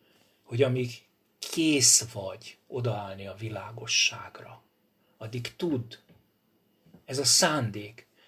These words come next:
ez azt jelenti, hogy közösséged van az Istennel. Éppen ez a szándék,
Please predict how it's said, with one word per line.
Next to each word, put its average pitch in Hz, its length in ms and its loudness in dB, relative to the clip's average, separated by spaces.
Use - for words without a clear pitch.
ez 123 160 -4
azt 139 200 2
jelenti, 110 380 -4
hogy 110 180 -10
közösséged 107 760 2
van 104 140 -10
az 98 140 -12
Istennel. 110 680 -2
Éppen 123 880 4
ez 147 140 2
a 147 60 8
szándék, 127 960 4